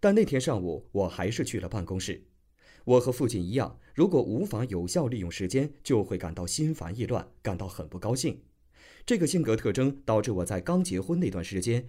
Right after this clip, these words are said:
与安娜发生过一些矛盾，但我们达成了一个协议。我在周末和假期的上午工作，下午和晚上全身心地陪伴家人，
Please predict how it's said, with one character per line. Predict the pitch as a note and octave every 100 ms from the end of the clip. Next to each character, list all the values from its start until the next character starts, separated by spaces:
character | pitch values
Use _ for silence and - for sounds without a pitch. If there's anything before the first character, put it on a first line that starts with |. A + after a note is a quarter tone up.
| -
与 | F#2+
安 | F#2 C3+ D3
娜 | A2
发 | - A#2 G#2+
生 | A2 G2
过 | F2
一 | F2
些 | G2
矛 | E2+ F2
盾， | G2 F#2 - _ _ - -
但 | - D3+
我 | A#2
们 | A2
达 | G#2
成 | C3+ A#2
了 | A2+
一 | F2
个 | G#2+
协 | - F2
议。 | D3+ - - _ - -
我 | C3 B2+
在 | F3
周 | C#3 G3
末 | G3 F#2
和 | - G2
假 | G3+ D#3
期 | -
的 | F3+
上 | - F#3
午 | F#2 F#2
工 | G#2
作， | G#2 - - _ -
下 | - B2+
午 | F2+
和 | E2+ E3+
晚 | A#2+ D#2+
上 | G2+ E2+ -
全 | - A2 C#3
身 | D#3+ F#3
心 | F3+ F#3+
地 | -
陪 | - F2+
伴 | G2 E2
家 | C#3
人， | C3+ D2+